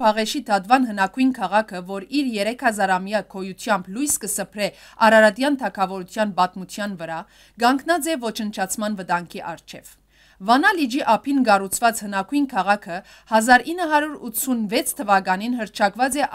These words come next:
առաջին աստիճանի պահպանվող տարածք։ Այս վայրին, ինչպես նաև քաղաքի ստորգետնյա հատվածին մեջ, առկա են բազմաթիվ հնագիտական գտածոներ, փորագրված բادرով կառույցներ և դարբեր երկրաչափական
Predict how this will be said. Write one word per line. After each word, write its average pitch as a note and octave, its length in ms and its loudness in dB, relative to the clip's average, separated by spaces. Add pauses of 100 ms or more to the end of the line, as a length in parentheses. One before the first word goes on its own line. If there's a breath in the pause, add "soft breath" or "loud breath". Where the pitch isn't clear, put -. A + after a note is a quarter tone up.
առաջին G3+ 480 -2
աստիճանի A3 560 -2
պահպանվող F#3 640 -2
տարածք։ D#3+ 460 -12 (440 soft breath)
Այս G4+ 200 6 (120)
վայրին, G3+ 360 6 (120)
ինչպես E4+ 320 -6
նաև A#3+ 320 -2
քաղաքի G#3 480 0
ստորգետնյա G#3+ 760 -8
հատվածին F#3+ 580 0
մեջ, F#3 200 -8 (360 loud breath)
առկա B3 320 2
են E4+ 160 -4
բազմաթիվ G#3+ 640 0
հնագիտական G#3 720 0
գտածոներ, F3+ 680 -4 (280 soft breath)
փորագրված D4 680 8
բادرով A3+ 480 4
կառույցներ G3+ 680 2
և A3+ 160 -4
դարբեր A3+ 400 4
երկրաչափական A#3+ 840 0